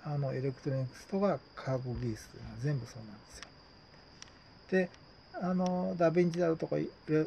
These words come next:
あの、レオナルド・ダ・ヴィンチとか発明者がたくさんいるけども、これは私の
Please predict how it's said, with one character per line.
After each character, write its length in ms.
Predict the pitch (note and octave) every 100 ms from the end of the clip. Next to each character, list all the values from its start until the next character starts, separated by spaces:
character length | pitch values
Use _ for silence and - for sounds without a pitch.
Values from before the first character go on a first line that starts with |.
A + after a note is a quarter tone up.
| -
あ 140 | D3+ D3
の、 360 | D3 C#3+ C#3+ - - -
レ 120 | D3+
オ 80 | D3+
ナ 120 | D#3
ル 160 | D3+ C#3+
ド・ 80 | D3
ダ・ 80 | D3+
ヴ 60 |
ィ 80 | D#3
ン 40 |
チ 60 | D3+
と 120 | -
か 260 | E3 D#3+ C#3+ - - -
発 180 | - D3+
明 140 | C#3+
者 140 | C3 C3+
が 80 |
た 100 | C#3
く 120 | C3 -
さ 120 | C#3+
ん 80 | C#3+
い 20 |
る 120 | D#3
け 120 | D#3
ど 80 | D#3
も、 120 | D#3
こ 120 | -
れ 60 | G3
は 140 | G#3
私 800 | G3 E3+ F#3 - - G3 F3+ F3 F#3
の 220 | F#3 F#3